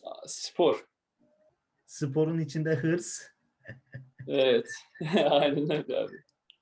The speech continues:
Speaker 2: Kullandığın araba?
Speaker 1: Şu anki mi?
Speaker 2: Evet.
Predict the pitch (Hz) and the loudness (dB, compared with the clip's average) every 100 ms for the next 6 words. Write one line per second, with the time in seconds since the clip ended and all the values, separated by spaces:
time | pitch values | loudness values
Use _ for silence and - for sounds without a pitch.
0 | _ _ - 131 - - _ _ 160 165 | _ _ -10 -10 -12 -20 _ _ 0 4
1 | 175 175 185 196 180 170 196 277 - _ | 4 4 0 2 2 2 2 0 -6 _
2 | _ _ - - _ _ - 156 185 277 | _ _ -20 -20 _ _ 0 4 6 4
3 | - - - _ 131 131 123 107 - | -4 -12 -14 _ -2 0 0 -4 -10